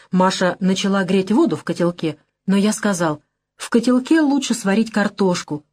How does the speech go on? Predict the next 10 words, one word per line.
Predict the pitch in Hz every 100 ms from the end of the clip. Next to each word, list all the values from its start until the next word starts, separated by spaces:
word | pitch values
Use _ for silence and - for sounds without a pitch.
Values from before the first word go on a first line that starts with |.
| _ -
ужасно | 262 269 247 - 170
хочется | 196 190 180 202
есть». | 185 143 127 _ _ _ _ _ _ _ -
И | 311
мы | 392
с | 185
Алёшкой | 156 240 285 - 220 214 _ -
превосходно | 196 175 170 339 320 180
обошлись | 143 139 - 214 -
Енисеем. | 170 190 185 - 143 139 131